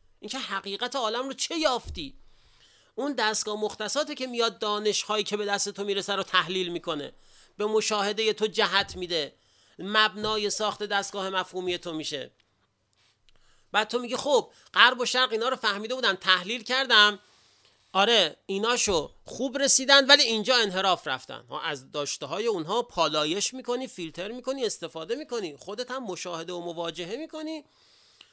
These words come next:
از اون طرف هم مبانی تربیت، درکی که از تربیت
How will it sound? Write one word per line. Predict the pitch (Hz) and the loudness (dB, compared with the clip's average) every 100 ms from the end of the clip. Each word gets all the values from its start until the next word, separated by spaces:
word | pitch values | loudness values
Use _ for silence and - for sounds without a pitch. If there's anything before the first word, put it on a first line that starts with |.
| _ - | _ -4
از | 190 | -4
اون | 262 | -4
طرف | 262 277 233 | -4 -4 -2
هم | 247 226 | -6 -4
مبانی | 202 185 202 214 233 294 311 285 | -4 -2 0 0 0 -2 0 0
تربیت، | 285 - 196 202 185 202 202 | -2 -8 -6 -6 -6 -10 -8
درکی | 247 269 302 - 254 | -4 -4 -4 -8 -8
که | 214 | -8
از | 202 - | -6 -6
تربیت | - 190 196 180 254 277 - - | -6 -8 -8 -4 0 0 0 -10